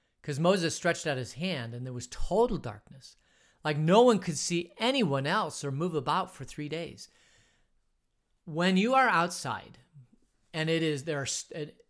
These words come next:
there are no clouds and the stars are in the sky, and your eyes get acclimated to that,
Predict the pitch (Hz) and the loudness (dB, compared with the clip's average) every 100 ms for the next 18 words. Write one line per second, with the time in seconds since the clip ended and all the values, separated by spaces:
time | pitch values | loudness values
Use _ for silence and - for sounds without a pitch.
0 | - 147 147 139 131 151 170 - 156 139 | -10 -2 0 0 2 0 0 -2 -2 -2
1 | 113 117 123 117 - 156 156 160 147 143 | -4 -8 -10 -8 -6 0 0 0 -4 -6
2 | 131 - 131 120 110 - _ _ _ _ | -8 -8 -8 -8 -8 -14 _ _ _ _
3 | - 143 135 - 139 170 190 185 151 - | -8 -6 -6 2 6 6 4 -2 -4 0
4 | 135 - 151 127 117 110 - 120 110 98 | -2 -2 -6 -6 -6 -8 -10 -14 -12 -14
5 | - | -16